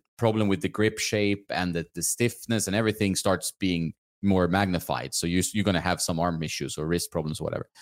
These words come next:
But I didn't have any problems with that. I thought they played great. They were a bit tricky to control 'cause the, the whole thing is, like, this vertical bending that they talk about from the Wilson,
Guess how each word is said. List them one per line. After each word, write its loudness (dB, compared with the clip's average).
But 4
I 6
didn't 8
have 6
any 4
problems 4
with -12
that. 4
I 4
thought 2
they 4
played 0
great. 4
They 4
were 8
a 6
bit 2
tricky 2
to 0
control 4
'cause 2
the, 4
the 4
whole 4
thing 4
is, 4
like, 2
this -4
vertical 2
bending 2
that 2
they -2
talk 0
about 2
from -2
the 0
Wilson, -2